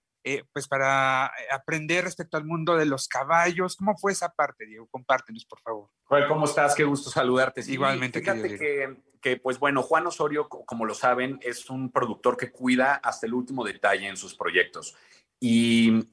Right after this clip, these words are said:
Speaker 2: y cuida su elenco. Entonces, tuvimos, eh, clínicas de caballo, tuvimos, eh, para montar, para saber cómo ensillarlos. En mi caso, yo les pedí que, por favor, me explicaran hasta cómo cepillar, eh,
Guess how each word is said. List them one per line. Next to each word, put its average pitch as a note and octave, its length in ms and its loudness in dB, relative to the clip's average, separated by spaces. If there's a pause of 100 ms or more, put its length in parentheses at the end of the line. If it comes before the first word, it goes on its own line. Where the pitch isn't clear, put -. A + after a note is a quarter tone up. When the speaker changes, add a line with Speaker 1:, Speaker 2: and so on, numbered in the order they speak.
(100)
Speaker 2:
y A2+ 140 -2
cuida C#3 280 4
su C#3 140 -2
elenco. A2+ 360 -2
Entonces, A#2 340 -8
tuvimos, C3 640 -4
eh, G#2+ 240 2
clínicas B2 480 -2
de G#2 100 -6
caballo, A2 560 -2 (140)
tuvimos, A2 480 -10
eh, G2+ 160 0
para G2 220 4
montar, A#2+ 580 0
para G#2 160 0
saber A2 340 -6
cómo A2+ 640 -4 (400)
ensillarlos. B2 840 2
En G#2 100 -6
mi G2+ 100 -6
caso, B2 260 -2
yo B2 120 0
les B2 140 -4
pedí G#2+ 280 -6
que, - 100 -8
por A2+ 160 -6
favor, G#2+ 220 -2
me A#2+ 80 -2
explicaran A#2 520 0
hasta G2+ 220 -2
cómo A2+ 220 -4
cepillar, G2+ 640 0 (440)
eh, G2 520 2